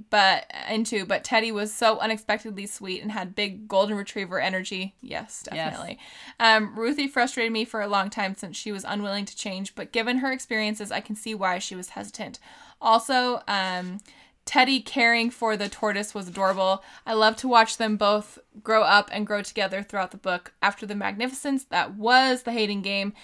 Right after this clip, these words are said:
Speaker 1: and my unpopular dislike of ninety-nine percent Mine, you guys, um, I didn't know where I'd fall with this one, but I was just the, it was just the fluffy story I needed this week." Yeah, I think this is gonna do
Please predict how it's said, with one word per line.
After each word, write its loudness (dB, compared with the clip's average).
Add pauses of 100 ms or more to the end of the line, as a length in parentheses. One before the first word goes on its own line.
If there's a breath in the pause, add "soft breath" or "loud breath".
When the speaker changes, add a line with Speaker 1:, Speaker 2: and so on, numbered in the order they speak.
(160 loud breath)
Speaker 1:
and -4
my 4
unpopular 0
dislike -2
of -12
ninety-nine -6
percent -10
Mine, -4 (260 soft breath)
you -20 (280)
guys, -14 (340 loud breath)
um, 6
I 6
didn't 2
know 8
where 4
I'd 6
fall 6
with -4
this -4
one, -4
but -2 (360 loud breath)
I 10
was 4
just -8
the, -2
it -2
was 2
just 0
the 0
fluffy 0
story -6
I -6
needed -10
this -12
week." -16 (240 soft breath)
Yeah, 4 (200)
I 8
think 0
this 4
is -2
gonna 0
do -2